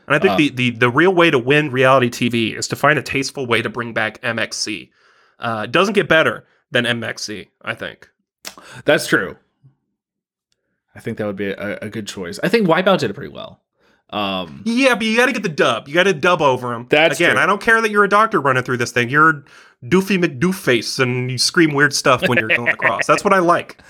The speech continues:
Speaker 1: in,
Speaker 2: That's
Speaker 1: in
Speaker 2: the
Speaker 1: those
Speaker 2: good,
Speaker 1: kinds of shows.
Speaker 2: it's a very good part. Um,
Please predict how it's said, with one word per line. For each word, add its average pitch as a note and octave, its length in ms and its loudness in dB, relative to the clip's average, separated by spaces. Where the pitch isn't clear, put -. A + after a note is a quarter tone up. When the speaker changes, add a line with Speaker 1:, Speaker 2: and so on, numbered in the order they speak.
Speaker 1:
in, C3+ 280 0
Speaker 2:
That's C#3 140 2
Speaker 1:
in C3 60 -2
Speaker 2:
the D#3+ 80 4
Speaker 1:
those C#3 120 2
Speaker 2:
good, F3+ 100 4
Speaker 1:
kinds D3 120 0
of - 60 -14
shows. A2 260 -8
Speaker 2:
it's - 80 -10
a C#3 40 -6
very D3 220 4
good C3+ 180 2
part. F#2 320 -8
Um, G2+ 440 -2